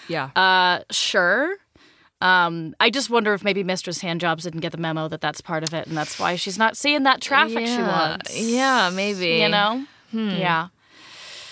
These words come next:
Speaker 2: Hot chicks fuck a guy with strap-ons, femdom pegging pantyhose tights.
Speaker 1: Whoa.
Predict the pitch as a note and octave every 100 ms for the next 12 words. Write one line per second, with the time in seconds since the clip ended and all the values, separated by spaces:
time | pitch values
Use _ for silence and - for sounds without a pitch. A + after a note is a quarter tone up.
0 | - - - - _ _ _ - E4+ G#4+
1 | - - G4 F#4+ F4 F4 F4 - - E4
2 | E4+ F4 F4 F4 - A#3+ G#4+ G#4+ A4 G4
3 | G#4+ G#4 F#4+ D#4+ F#4 G#4 F4 G4 F#4+ F4
4 | - F4+ F#4+ G4 G4+ G4 G4 G#4+ G4 -
5 | F4 B3 F3 - - - - - A#3+ G#3
6 | G3+ C4 E4 D#4+ C#4+ B3 A3+ G#3+ G#3 G3
7 | F#3+ F#3 F3+ F3 F3 E3 D#3+ D#3 D3+ D3+